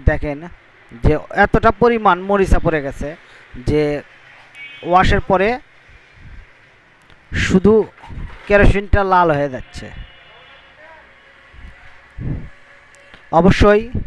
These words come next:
যদি পিছন চাকা থেকে কোনো ব্যাড সাউন্ড আসে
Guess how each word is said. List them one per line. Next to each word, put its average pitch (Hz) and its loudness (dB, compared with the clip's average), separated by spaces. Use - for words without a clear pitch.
যদি 180 4
পিছন 180 6
চাকা 185 2
থেকে 180 2
কোনো 175 -2
ব্যাড 170 4
সাউন্ড 170 2
আসে 151 -4